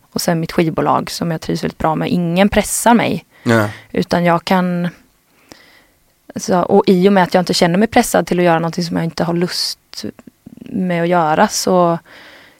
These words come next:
Speaker 1: känner jag ju mig väldigt, eh, peppad
Speaker 2: Mm.
Speaker 1: <laughs> också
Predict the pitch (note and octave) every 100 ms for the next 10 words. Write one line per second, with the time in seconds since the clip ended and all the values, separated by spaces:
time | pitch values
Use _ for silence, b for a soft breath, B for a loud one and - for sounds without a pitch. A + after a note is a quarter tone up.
0 | _ - F3+ F3 E3+ E3+ E3+ D#3+ D#3+ D#3+
1 | E3 - - - - _ _ _ _ F#3+
2 | E3+ E3 - - E3 D#3+ E3 - A3 -
3 | - C#4+ - - - A3 G#3 G3+ G3 -
4 | -